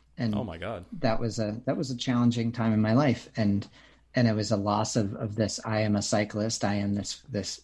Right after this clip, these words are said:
Speaker 1: this tough young man who
Speaker 2: The
Speaker 1: pushes,
Speaker 2: identity,
Speaker 1: endurance
Speaker 2: yeah.
Speaker 1: athlete. Yeah. But what, but at that time, I didn't choose to continue to open. I didn't go into the deeper down. I was actually, um,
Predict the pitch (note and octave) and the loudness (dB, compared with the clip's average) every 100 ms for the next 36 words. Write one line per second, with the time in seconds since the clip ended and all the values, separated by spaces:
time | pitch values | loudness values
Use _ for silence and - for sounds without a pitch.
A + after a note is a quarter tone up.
0 | C#3 G#2 - - _ - - - G#2 - | -8 -6 -6 -12 _ -20 -8 -2 -2 -4
1 | - A2 G#2+ G#2 G2+ G2+ A2+ A2+ G#2 G2 | -6 -2 0 0 0 0 0 0 -2 -4
2 | - - _ A#2 A#2+ G#2+ A2 F#2 F2+ F#2+ | -16 -20 _ -4 0 0 -2 -4 -4 -6
3 | G#2+ G#2 A2+ - G2+ - A#2+ - B2 A#2+ | -6 -6 -6 -8 -10 -8 -8 -6 -4 -4
4 | G#2 - - - C#3 B2+ C#3 - - C3 | -4 -14 -20 -8 -4 0 0 -2 -6 -4
5 | B2 F3 F#3+ C#3+ A#2+ A#2 A2+ C3+ C3+ C3 | 0 2 4 6 6 6 4 4 6 4
6 | - C3 C#3 C3+ - A#2 A2 G#2 A2 G#2 | 2 4 4 2 -2 -4 -4 0 -2 0
7 | G#2 A2 G#2 G#2+ G2+ G#2+ A2 A2 G#2+ A2+ | -2 -4 -4 -2 -2 0 -2 -2 -2 0
8 | A2+ G#2 G#2 G2+ G2 - - - - - | 0 0 -2 -2 -4 -10 -20 -20 -18 -10
9 | A#2+ - A2+ A2 G#2 G#2+ G2+ G#2 A2 A2 | -6 -2 0 0 0 0 -2 -4 -4 -6
10 | G#2 - A2 G2 _ _ _ _ _ A2 | -8 -10 -10 -10 _ _ _ _ _ -16
11 | G2+ G2 | -14 -14